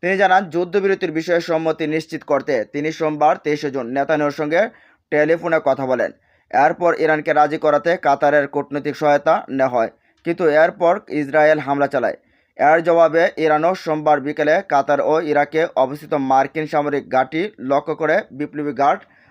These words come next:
আইআরজিসির মাধ্যমে তেরোটি ক্ষেপণাস্ত্র ছুড়ে। এই হামলায়, পাল্টা হামলার কয়েক ঘন্টার মধ্যে যুদ্ধবিরতি ঘোষণা দেন প্রেসিডেন্ট ট্রাম্প। এরপর তিনি তার নিজস্ব সামাজিক যোগাযোগ মাধ্যমে ট্রুথ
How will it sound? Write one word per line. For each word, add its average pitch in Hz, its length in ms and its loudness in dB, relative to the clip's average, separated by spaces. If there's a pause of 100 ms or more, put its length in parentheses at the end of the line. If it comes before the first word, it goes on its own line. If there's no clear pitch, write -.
(140)
আইআরজিসির 147 540 0
মাধ্যমে 151 420 0 (140)
তেরোটি 156 480 0
ক্ষেপণাস্ত্র 143 520 -4
ছুড়ে। 117 280 -4 (500)
এই 160 100 -4
হামলায়, 185 460 4
পাল্টা 165 360 2
হামলার 160 300 2
কয়েক 156 300 2
ঘন্টার 156 320 0
মধ্যে 143 440 0
যুদ্ধবিরতি 151 720 -4
ঘোষণা 143 320 -6
দেন 160 200 2 (140)
প্রেসিডেন্ট 135 380 -6
ট্রাম্প। 117 260 -2 (640)
এরপর 180 400 2
তিনি 170 360 -4
তার 151 360 2
নিজস্ব 151 520 -2
সামাজিক 156 380 -2
যোগাযোগ 151 380 -2
মাধ্যমে 139 560 -2 (720)
ট্রুথ 180 280 0